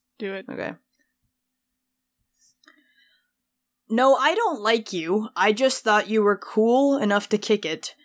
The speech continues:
Speaker 2: Got a beach house I could sell you in Idaho. Since I think you don't,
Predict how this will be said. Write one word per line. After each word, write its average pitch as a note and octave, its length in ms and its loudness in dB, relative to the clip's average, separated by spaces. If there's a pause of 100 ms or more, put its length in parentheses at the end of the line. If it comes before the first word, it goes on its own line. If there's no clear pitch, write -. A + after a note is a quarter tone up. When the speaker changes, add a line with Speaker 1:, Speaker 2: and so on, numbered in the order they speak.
(140)
Speaker 2:
Got G3 160 2
a G3 80 2
beach B3 320 -2
house C4 280 2
I G#3 120 0
could G#3 180 -2
sell C4 260 2
you G#3 200 2
in F3 120 -2
Idaho. F#3 680 -2 (320)
Since B3 340 0
I A#3+ 140 0
think D#4+ 320 -2
you E4+ 80 2
don't, C4+ 280 0